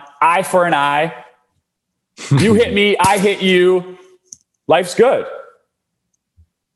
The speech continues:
And I will, I am not gonna lie to you. I was halfway to the car.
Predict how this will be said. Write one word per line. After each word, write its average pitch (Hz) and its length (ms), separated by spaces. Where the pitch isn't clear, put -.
And 123 340
I 120 140
will, 123 320
I 123 100
am 104 160
not 120 220
gonna 113 160
lie 101 220
to 92 60
you. 85 200
I 123 160
was 104 380
halfway 160 640
to 120 80
the 107 100
car. 87 400